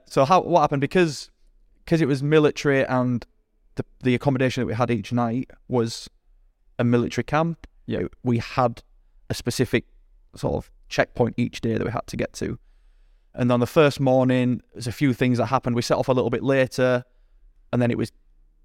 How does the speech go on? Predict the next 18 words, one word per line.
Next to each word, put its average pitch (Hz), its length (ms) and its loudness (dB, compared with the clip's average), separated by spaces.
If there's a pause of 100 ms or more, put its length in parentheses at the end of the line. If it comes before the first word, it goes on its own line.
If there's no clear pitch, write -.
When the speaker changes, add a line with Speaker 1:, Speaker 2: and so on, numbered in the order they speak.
(120)
Speaker 1:
like, 107 140 -2
the 123 60 -4
day 127 200 4
was 120 160 0
getting 123 240 0
on, 120 160 2
and 117 60 -2
we 117 40 -2
was 117 80 -4
gonna 117 160 -4
struggle 120 460 -2
to 120 180 -6 (220)
get - 220 -6
to 127 60 0
our 117 60 0
accommodation 117 600 0
day 113 180 2
one. 156 360 -2